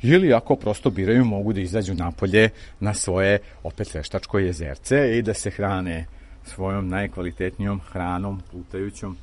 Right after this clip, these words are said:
koja će im dati ovu lepu rozikastu boju. Pošto pravi poznavaoci zoološkog vrta znaju da flamingosi, prvi flamingosi koji su došli u Evropu su vrlo brzo pobeleli. Zašto? Zato što njihova ova boja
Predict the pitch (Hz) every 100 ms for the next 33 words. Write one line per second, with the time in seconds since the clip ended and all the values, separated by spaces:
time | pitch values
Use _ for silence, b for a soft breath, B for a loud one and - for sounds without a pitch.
0 | b b - 98 - 95 87 82 - 90
1 | 80 90 80 80 - 101 78 71 76 80
2 | - 76 65 65 85 B B B - 98
3 | 92 - - - 92 87 78 80 82 76
4 | 90 - 82 82 - 82 82 - 101 85
5 | 76 64 67 226 - B B B B 87
6 | 101 101 87 82 85 113 98 - - 87
7 | 98 - 82 87 - - - 78 82 80
8 | - 101 90 80 73 - 90 82 87 76
9 | 78 - 71 76 67 76 110 B B B
10 | B 87 82 95 - 90 90 110 - 98
11 | 117 101 92 110 104 78 69 85